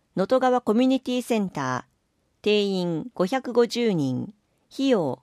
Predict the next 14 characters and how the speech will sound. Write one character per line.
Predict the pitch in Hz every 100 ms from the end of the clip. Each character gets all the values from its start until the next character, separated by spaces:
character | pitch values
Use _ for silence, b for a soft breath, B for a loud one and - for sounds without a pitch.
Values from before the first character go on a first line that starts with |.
| -
五 | 175
百 | 233 - 214
円。 | 156 131 123 _ _ _ _
中 | - 262 269
学 | 277 -
生 | 262 254
以 | 247
下 | 226 160
無 | 139
料。 | 143 139 135 - _ _ _ _ _ _ 180
申 | 208
し | 226 -
込 | 196
み、 | 185 175